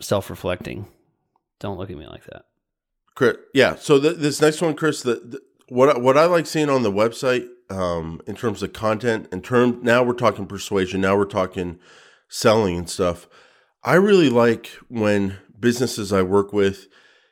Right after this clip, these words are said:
Speaker 2: explain, yes, I like a little what you were just talking about. I like when they kind of meet where the person's at in terms of matching that they understand they have a problem. But what I really like seeing is when they explain the value that they can add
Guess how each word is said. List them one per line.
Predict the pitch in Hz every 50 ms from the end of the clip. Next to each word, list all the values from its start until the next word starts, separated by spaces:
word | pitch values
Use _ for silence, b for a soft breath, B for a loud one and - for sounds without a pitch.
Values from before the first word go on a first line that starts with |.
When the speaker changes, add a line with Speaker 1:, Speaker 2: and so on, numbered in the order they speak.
| b b b _ -
Speaker 2:
explain, | 110 104 - - - - - 117 117 120 120 123 123 120 120 117 110 107 - _ _ _ _ _ _ _ _ _ _ _ -
yes, | 113 131 139 139 135 139
I | 131
like | 123 127 127 131 127 -
a | 120
little | 117 120 123 120 113
what | 101 110 110 85
you | 107 104 101
were | 101
just | 95 98 92 -
talking | - 101 98
about. | 98 95 87 65 78
I |
like | 101 107 110 117 117 -
when | 113 107 104 104
they | 98 98 95 95 95 - _ -
kind | - 113 107 98
of | 92 87 90
meet | 92 95 104 107 110 110 - -
where | 101 98 95
the | 95 90
person's | - - 107 98 - - 95 87
at | 92 90 92 92 -
in | 92 95
terms | - 101 98 92 92
of | 95 85 82 80 b b b b b b b b -
matching | 98 104 107 104 104 104 - - 113 104 101 101 101 80 -
that | 92 87 82
they | - 95 95
understand | 98 92 87 - 104 95 92 90
they | 87
have | 92 95 87
a | 87 80
problem. | - - 98 90 92 92 104 107 107 110 110 B B B B B B -
But | 113 113
what | 113 117 120 113
I |
really | 110 113 113 123 135 143 143
like | 135 135 131 131 -
seeing | - 131 127 123 123 123 123 117
is | - - 101 98 92 -
when | 104 104 104
they | 104 101
explain | 92 92 - - - 107 104 104 101
the | 95 85
value | 78 73 90 87 87 92 98 101 101 101 107 107 107 - -
that | - 90 90
they | 95 95
can | 92 - 92 - - 69
add | 87 90 90 92 95 95 95 -